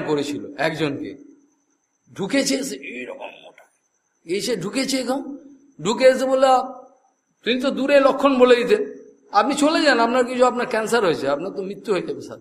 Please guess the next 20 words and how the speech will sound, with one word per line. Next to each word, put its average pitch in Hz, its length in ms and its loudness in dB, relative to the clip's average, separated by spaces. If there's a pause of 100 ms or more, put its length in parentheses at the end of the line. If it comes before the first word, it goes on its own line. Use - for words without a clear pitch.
(540)
ও 254 220 6
চিন্তায় 277 460 4
বাড়ি 254 320 4
গিয়ে 254 180 -2
চিন্তা 226 340 -2
করছে, 175 400 -10
করে 185 300 -14
করে 185 200 -10
পাগল 214 400 -2
হয়ে 185 140 0
যাচ্ছে, 175 340 -4 (420)
ঘরে 208 220 6
এরকম 214 400 4
মোটা 208 280 -4
ছিল, 226 180 -4
এই 247 360 4
হয়ে 196 240 4
গেছে। - 460 -4 (680)
তারপরে 220 460 6
আবার 208 300 6